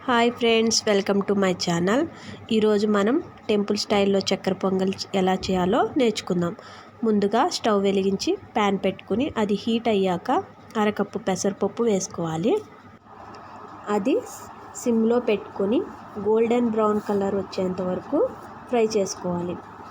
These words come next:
అది గోల్డెన్ బ్రౌన్ కలర్లో వచ్చాక వేరే బౌల్లోకి ట్రాన్స్‌ఫర్ చేసుకోవాలి.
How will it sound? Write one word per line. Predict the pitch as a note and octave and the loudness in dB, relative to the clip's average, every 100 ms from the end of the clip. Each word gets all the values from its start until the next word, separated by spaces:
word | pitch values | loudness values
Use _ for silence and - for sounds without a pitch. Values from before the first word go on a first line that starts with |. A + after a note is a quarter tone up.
| - - - - - - - | -18 -18 -18 -18 -18 -12 -2
అది | A#3 A3 | 0 2
గోల్డెన్ | A3 A#3 B3 C4+ B3+ | 2 4 4 2 4
బ్రౌన్ | A#3+ A3+ A3+ | 2 2 2
కలర్లో | A3 G#3+ G#3+ G#3+ G#3 | 2 2 2 2 4
వచ్చాక | G3+ F#3+ - F#3 - E4 C5+ - - - - - - | 2 -2 -4 -4 0 0 0 -6 -16 -18 -18 -16 -8
వేరే | G#3 A#3 A#3+ A3+ | 0 2 4 2
బౌల్లోకి | G#3 F#3+ F#3+ F#3+ F#3+ D4+ C5 - - - | 2 2 2 0 0 0 0 -2 -14 -8
ట్రాన్స్‌ఫర్ | B3+ A3+ G#3+ A#3 G#3+ | 0 2 2 0 0
చేసుకోవాలి. | G3 F3+ - E3+ E3+ C#3+ | 0 -2 -6 -6 -6 -6